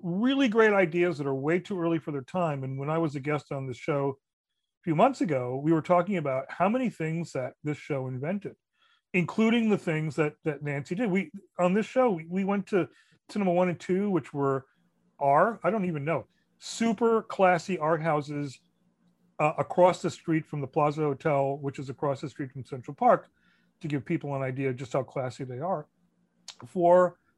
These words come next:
a charity event, um, for a Lillian Hellman film. And, you know, you're there, you're talking to people, you're talking to the, the C E O, you're talking to stars, you're talking to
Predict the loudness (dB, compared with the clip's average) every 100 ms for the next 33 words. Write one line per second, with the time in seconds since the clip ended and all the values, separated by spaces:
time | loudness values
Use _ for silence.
0 | _ -2 4 6 6 2 0 -4 -10 _
1 | _ -8 -4 -2 -4 -4 0 2 2 -2
2 | -4 -2 0 0 0 0 -2 -6 -10 -20
3 | _ _ _ _ _ _ _ _ 2 2
4 | 2 0 4 6 6 4 6 6 6 2
5 | 0 0 -6 -6 -4 0 0 -2 0 -2
6 | -2 -6 -6 -8 -10 -14 _ -12 -12 -14
7 | _ -20 -20 -14 0 4 4 2 0 -4
8 | -6 -8 -14 0 4 4 2 -2 -6 -6
9 | -8 -10 -8 -8